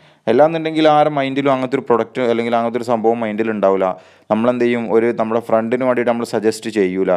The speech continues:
എന്ത് ചെയ്ത് ഒരു നല്ല ക്വാളിറ്റി അല്ലെങ്കിൽ നല്ല സർവീസ് പ്രൊവൈഡ് ചെയ്തിട്ടില്ല എന്നുണ്ടെങ്കിൽ നമ്മൾ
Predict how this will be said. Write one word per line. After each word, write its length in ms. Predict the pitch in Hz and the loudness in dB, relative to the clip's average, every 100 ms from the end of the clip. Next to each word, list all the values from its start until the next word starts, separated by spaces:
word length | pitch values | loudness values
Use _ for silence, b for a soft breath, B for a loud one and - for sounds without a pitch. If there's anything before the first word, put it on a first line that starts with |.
| - b b b | -2 b b b
എന്ത് 120 | 107 110 | 2 2
ചെയ്ത് 120 | 104 | 4
ഒരു 120 | 107 107 117 | 0 0 -2
നല്ല 140 | 117 123 | -2 -2
ക്വാളിറ്റി 360 | 120 120 113 123 | 2 0 0 -4
അല്ലെങ്കിൽ 220 | 120 117 113 | -2 -2 -2
നല്ല 120 | 110 120 | -2 -2
സർവീസ് 300 | 110 113 113 107 | 0 -2 -4 0
പ്രൊവൈഡ് 300 | 107 113 113 | 0 0 -2
ചെയ്തിട്ടില്ല 400 | 110 107 101 104 107 | -4 -4 -4 -2 -2
എന്നുണ്ടെങ്കിൽ 280 | 104 107 104 | -4 -4 -4
നമ്മൾ 160 | 104 | -2